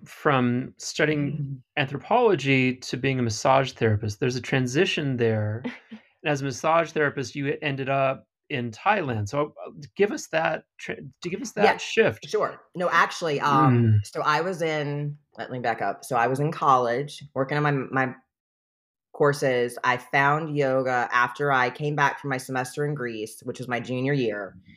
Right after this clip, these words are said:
Speaker 1: Mm.
Speaker 2: And I did yoga my junior and senior year. And I remember my, actually my advisor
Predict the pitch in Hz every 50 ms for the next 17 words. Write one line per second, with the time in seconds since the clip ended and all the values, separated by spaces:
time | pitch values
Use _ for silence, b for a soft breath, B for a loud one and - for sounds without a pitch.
0 | - - 185 143 127 110 107 - 131 131 127 127 120 139 139 139 143 139 131 -
1 | - 135 143 135 131 131 127 123 123 123 120 127 135 135 135 127 127 123 - -
2 | 143 135 131 131 123 127 123 120 123 123 127 135 143 165 185 196 170 147 135 127
3 | 123 - - 117 131 - - 147 127 123 120 113 123 123 131 139 135 135 131 113
4 | 107 107 110